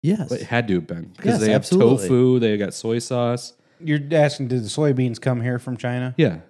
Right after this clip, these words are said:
Speaker 3: I don't know.
Speaker 1: Oh, I don't know
Speaker 2: Where's
Speaker 1: about
Speaker 2: the
Speaker 1: that.
Speaker 2: soybean plant originally from?
Speaker 1: Brazil.
Speaker 3: No.
Speaker 2: No.
Speaker 3: No.
Speaker 1: <laughs> Uh,
Speaker 2: No,
Speaker 1: Can-,
Speaker 2: they just bulldoze a
Speaker 1: it's
Speaker 2: rainforest and plant 'em
Speaker 1: obviously
Speaker 2: there.
Speaker 3: But the
Speaker 1: Quebec,
Speaker 3: bean
Speaker 1: Canada.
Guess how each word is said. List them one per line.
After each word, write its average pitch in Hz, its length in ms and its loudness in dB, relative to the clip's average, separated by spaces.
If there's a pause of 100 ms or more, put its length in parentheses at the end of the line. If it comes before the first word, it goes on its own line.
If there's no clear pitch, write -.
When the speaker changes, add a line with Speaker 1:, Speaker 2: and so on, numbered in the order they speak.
(100)
Speaker 3:
I - 20 -14
don't 95 160 -16 (300)
know. 131 160 -18
Speaker 1:
Oh, 113 460 2
I 87 160 -6
don't 92 140 -4
know 87 60 -4
Speaker 2:
Where's 131 240 2
Speaker 1:
about 139 80 4
Speaker 2:
the 117 60 4
Speaker 1:
that. 85 220 -4
Speaker 2:
soybean 104 520 2
plant 92 380 -4
originally 85 460 -6
from? 85 360 -12 (220)
Speaker 1:
Brazil. 107 320 -2 (580)
Speaker 3:
No. 110 100 -8
Speaker 2:
No. 85 400 -4
Speaker 3:
No. 78 380 -6
Speaker 1:
<laughs> - 1200 -16
Uh, 131 320 2
Speaker 2:
No, 123 140 4
Speaker 1:
Can-, 117 80 4
Speaker 2:
they 143 100 8
just 151 340 0
bulldoze 113 500 6
a 95 80 -2
Speaker 1:
it's 98 280 0
Speaker 2:
rainforest - 20 -10
and - 60 -14
plant - 40 -2
'em 143 160 4
Speaker 1:
obviously 127 600 2
Speaker 2:
there. 113 200 -2 (680)
Speaker 3:
But 160 80 -2
the - 0 - (220)
Speaker 1:
Quebec, - 20 4
Speaker 3:
bean 170 340 0 (200)
Speaker 1:
Canada. 95 560 -8